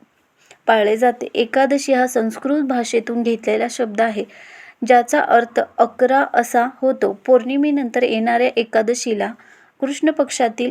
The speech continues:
एकादशी आणि अमावस्येनंतर येणाऱ्या एकादशीला शुक्ष-, शुक्ल पक्षातील एकादशी असे म्हणतात. दर महिन्याला दोन एकादशी असतात. अशा प्रकारे वर्षभरात चोवीस एकादशी व्रत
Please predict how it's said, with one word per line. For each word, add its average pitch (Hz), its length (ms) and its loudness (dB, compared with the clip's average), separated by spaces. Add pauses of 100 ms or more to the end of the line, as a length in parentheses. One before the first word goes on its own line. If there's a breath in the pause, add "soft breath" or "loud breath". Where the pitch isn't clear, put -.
एकादशी 233 600 0 (100)
आणि 277 340 0
अमावस्येनंतर 254 840 0
येणाऱ्या 226 560 0 (580 loud breath)
एकादशीला 247 720 2
शुक्ष-, 311 420 -4 (180)
शुक्ल 294 380 0
पक्षातील 247 640 -2 (760 soft breath)
एकादशी 233 580 0
असे 240 220 -2
म्हणतात. 240 400 -4
दर 247 340 2
महिन्याला 233 580 -2
दोन 233 340 0
एकादशी 220 560 0
असतात. 247 300 0 (160)
अशा 254 280 -4
प्रकारे 233 440 -2
वर्षभरात 240 580 0 (120)
चोवीस 254 460 -2 (800)
एकादशी 226 600 0 (440 loud breath)
व्रत 220 280 0